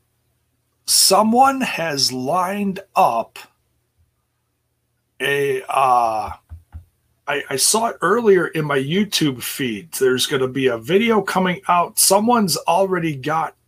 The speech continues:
an interview lined up with the, uh, Singh brothers. So I'm looking forward to that. Looking forward to that.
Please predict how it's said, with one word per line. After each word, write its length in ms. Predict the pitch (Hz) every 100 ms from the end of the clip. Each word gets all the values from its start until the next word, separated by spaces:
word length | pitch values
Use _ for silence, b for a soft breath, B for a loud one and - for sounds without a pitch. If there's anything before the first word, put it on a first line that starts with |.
| -
an 540 | 151 139 139 131 127 127 -
interview 500 | 180 196 165 180 151
lined 460 | 135 156 160 160
up 240 | 160 147 - _
with 260 | 139 147 147 -
the, 220 | 131 127
uh, 200 | 117 104
Singh 440 | - - 233 208
brothers. 640 | 123 107 - - - - - _ _ _ _ _ _ _ _ _ _ _ _ _ - - _ _ _ _
So 340 | - - 151 139
I'm 100 | 135
looking 300 | 226 240 240
forward 460 | - 208 226 170
to 100 | 139
that. 480 | 123 175 160 - - - _ _ _ _ _ _ _ _ _ _ _ _ _ _ _ _ - 120
Looking 240 | 135 165
forward 300 | - 160 151
to 60 | 143
that. 260 | 135 -